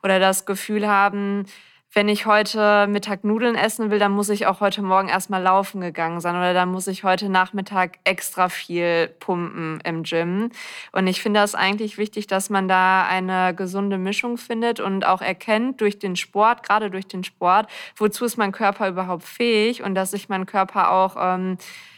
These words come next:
ja, mit Kraftstoff versorgen muss und das Essen nichts Schlimmes ist, sondern dass ich dieses Essen auch brauche, damit ich halt auch Leistung erbringen kann.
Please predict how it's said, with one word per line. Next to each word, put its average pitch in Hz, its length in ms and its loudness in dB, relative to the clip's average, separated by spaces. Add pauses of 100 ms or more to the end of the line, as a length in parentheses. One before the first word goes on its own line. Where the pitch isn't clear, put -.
(140)
ja, 196 160 4
mit 196 220 -2
Kraftstoff 165 600 0
versorgen 175 540 0
muss 175 160 -6
und 180 100 -6
das 185 180 -2
Essen 208 380 0
nichts 170 320 -6
Schlimmes 240 500 0
ist, 196 220 -2
sondern 185 240 -2
dass 185 200 0
ich 190 80 -8
dieses 180 340 -6
Essen 190 340 0
auch 170 240 -2
brauche, 202 720 2
damit 190 280 -2
ich 202 160 -4
halt 185 120 -2
auch 185 140 -2
Leistung 185 420 -2
erbringen 170 460 -6
kann. 156 480 -8